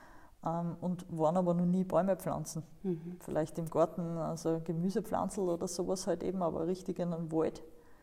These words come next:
Speaker 2: Mhm.
Speaker 1: äh, das hat oft noch keiner gemacht.
Speaker 2: Mhm.
Speaker 1: Und es ist einmal am Anfang, also wir treffen uns in der Früh,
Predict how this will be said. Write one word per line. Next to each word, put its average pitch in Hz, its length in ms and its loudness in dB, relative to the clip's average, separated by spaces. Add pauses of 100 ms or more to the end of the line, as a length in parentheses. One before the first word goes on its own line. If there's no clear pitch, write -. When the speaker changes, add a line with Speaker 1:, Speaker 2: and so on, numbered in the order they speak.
(160)
Speaker 2:
Mhm. 175 320 -2
Speaker 1:
äh, 160 360 -2 (220)
das - 320 -4 (320)
hat 170 160 -2
oft - 260 -4 (300)
noch 185 120 0
keiner 175 280 0
gemacht. - 480 -6
Speaker 2:
Mhm. 190 120 0 (540)
Speaker 1:
Und 165 480 -2 (500)
es 160 220 -6
ist 170 140 -4
einmal 170 560 0 (240)
am 160 140 -2
Anfang, 170 260 0
also 170 200 0
wir 165 120 2
treffen - 340 -2
uns 180 120 0
in 180 80 0
der 170 100 2
Früh, 170 200 0